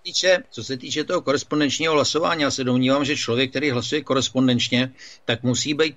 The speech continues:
předem registrovaný ve voličském seznamu, že teda hlasuje korespondenčně a tím pádem už by neměl být registrován v žádném jiném.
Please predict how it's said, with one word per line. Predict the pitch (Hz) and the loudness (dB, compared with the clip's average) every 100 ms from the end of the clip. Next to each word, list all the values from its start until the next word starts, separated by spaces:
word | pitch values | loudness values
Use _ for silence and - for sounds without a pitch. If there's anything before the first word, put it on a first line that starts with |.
| - | -10
předem | - 127 127 135 135 143 - - - | -6 0 2 2 2 -2 -6 -18 -6
registrovaný | 127 127 123 131 139 135 143 | -4 -2 -4 -2 -2 0 -2
ve | 113 117 | -4 -2
voličském | 120 135 - 147 135 | -2 -2 -2 -4 -2
seznamu, | 131 110 110 101 80 85 - _ _ _ - | -2 -2 0 -2 -6 -10 -20 _ _ _ -8
že | 107 | -2
teda | 110 135 127 | 2 2 2
hlasuje | 110 - 139 | 0 -2 -2
korespondenčně | 143 123 - - 113 107 - 127 | -2 -2 -4 -4 -4 -4 -4 -4
a | |
tím | 131 127 | -2 -2
pádem | 113 123 139 | 0 0 -2
už | 120 | -4
by | 127 | 0
neměl | 131 123 139 143 | 2 4 2 2
být | 120 143 - | 0 -4 -6
registrován | - 117 117 - 123 131 | -6 -4 -4 -2 0 2
v | 127 | 2
žádném | 117 123 131 131 | 0 2 2 4
jiném. | 120 92 71 | 2 0 -4